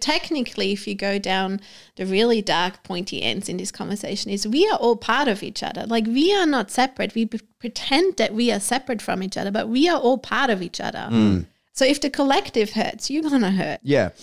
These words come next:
Speaker 2: Well, and just from a business standpoint, like, I think about that, like, you look at, say, people who are trying to break into the space that I'm in, and, like, formerly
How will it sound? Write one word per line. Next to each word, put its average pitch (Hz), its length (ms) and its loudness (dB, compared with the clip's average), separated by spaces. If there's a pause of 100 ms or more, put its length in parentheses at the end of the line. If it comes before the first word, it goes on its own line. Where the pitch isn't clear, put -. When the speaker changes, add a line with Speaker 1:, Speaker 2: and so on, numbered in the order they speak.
(120)
Speaker 2:
Well, 160 160 6
and 143 240 4
just 160 180 4
from 147 120 4
a 123 80 6
business 127 340 4
standpoint, 95 480 0
like, 98 160 0
I 104 60 -2
think 117 240 -2
about 98 260 0
that, 101 220 0
like, 98 200 -2
you 113 100 2
look 107 140 0
at, 107 80 -2
say, 107 220 2
people 98 360 0
who 98 320 2
are 85 440 2 (340)
trying 104 340 2
to 95 400 2
break 104 280 0
into 101 180 0
the 95 100 -2
space 98 380 0
that 90 140 0
I'm 98 220 2
in, 71 260 -4 (360)
and, 95 500 2 (120)
like, 101 240 0
formerly 107 720 2